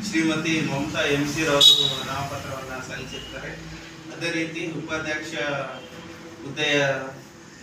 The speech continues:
ಆಕಾಂಕ್ಷಿಯಾಗಿ ಶ್ರೀ ನವೀನ್ ಕುಮಾರ್ ಎಸ್ ಆರ್ ಅವರು ನಮಗೆ ನಾಮಪತ್ರವನ್ನ ಸಲ್ಲಿಸಿರ್ತಾರೆ. ಸದರಿ ನಾಮಪತ್ರಗಳನ್ನ ಪರಿಶೀಲನೆ ಮಾಡಲಾಗಿ ಕ್ರಮಬದ್ಧವಾಗಿರುವುದು ಕಂಡು ಬಂದಿರುವ ಕಾರಣ, ಮತ್ತೆ ಇಲ್ಲಿ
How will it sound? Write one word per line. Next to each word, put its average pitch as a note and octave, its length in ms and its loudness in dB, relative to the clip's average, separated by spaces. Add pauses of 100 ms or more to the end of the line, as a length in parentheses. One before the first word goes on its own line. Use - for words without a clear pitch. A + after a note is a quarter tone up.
(180)
ಆಕಾಂಕ್ಷಿಯಾಗಿ D3 800 -2 (120)
ಶ್ರೀ E3+ 200 2
ನವೀನ್ D#3 320 4
ಕುಮಾರ್ D#3 320 0
ಎಸ್ C#3 280 0
ಆರ್ C#3 300 4
ಅವರು C#3 420 -2 (400)
ನಮಗೆ C3 240 -4
ನಾಮಪತ್ರವನ್ನ C3+ 680 -2 (260)
ಸಲ್ಲಿಸಿರ್ತಾರೆ. C3+ 840 -6
ಸದರಿ D3+ 480 0
ನಾಮಪತ್ರಗಳನ್ನ C3 720 -4
ಪರಿಶೀಲನೆ C#3+ 760 -4
ಮಾಡಲಾಗಿ C3 540 -4 (540)
ಕ್ರಮಬದ್ಧವಾಗಿರುವುದು C#3 1600 0
ಕಂಡು C3+ 240 -4
ಬಂದಿರುವ C3 340 -2
ಕಾರಣ, B2 380 -6 (1080)
ಮತ್ತೆ D#3 200 -4
ಇಲ್ಲಿ E3 540 0